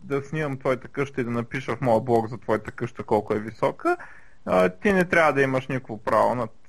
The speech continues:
тези неща. Google са направили също, само че техния блог се казва Google Maps.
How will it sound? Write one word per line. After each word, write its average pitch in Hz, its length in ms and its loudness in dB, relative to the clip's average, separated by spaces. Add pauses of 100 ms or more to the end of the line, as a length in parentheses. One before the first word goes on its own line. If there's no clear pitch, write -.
(120)
тези 110 140 0
неща. 113 340 -8
Google 151 380 -2
са 175 60 -8
направили 151 440 0
също, 139 380 -4
само 151 180 0
че - 120 -12
техния 139 340 0
блог 135 280 0
се - 80 -20
казва 127 280 0
Google 120 460 -2
Maps. 113 120 -4